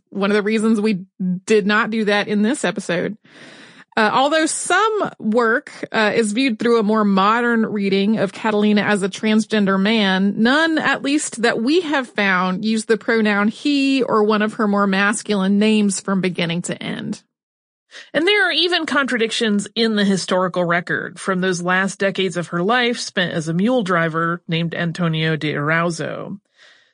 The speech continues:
Speaker 2: There are two eyewitness accounts from late in Catalina's life. One is the testimony of Captain Juan Perez de Aguirre, who testified in a hearing about the Arauzo estate in sixteen forty. And in his testimony, he said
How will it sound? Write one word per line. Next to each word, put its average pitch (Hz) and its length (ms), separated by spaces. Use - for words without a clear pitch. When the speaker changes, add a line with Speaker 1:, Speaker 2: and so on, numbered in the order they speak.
Speaker 2:
There 311 280
are 294 60
two 311 320
eyewitness 226 560
accounts 240 420
from 185 180
late 165 240
in 170 120
Catalina's 156 580
life. 135 560
One 269 540
is 220 140
the 226 80
testimony 208 640
of 185 140
Captain 180 380
Juan 190 320
Perez 175 440
de 175 140
Aguirre, 214 680
who 202 120
testified 240 640
in 185 80
a 185 60
hearing 262 600
about 196 280
the 196 100
Arauzo 226 560
estate 180 420
in 185 120
sixteen 165 460
forty. - 540
And 165 100
in 180 120
his 277 240
testimony, 202 640
he 196 160
said 196 400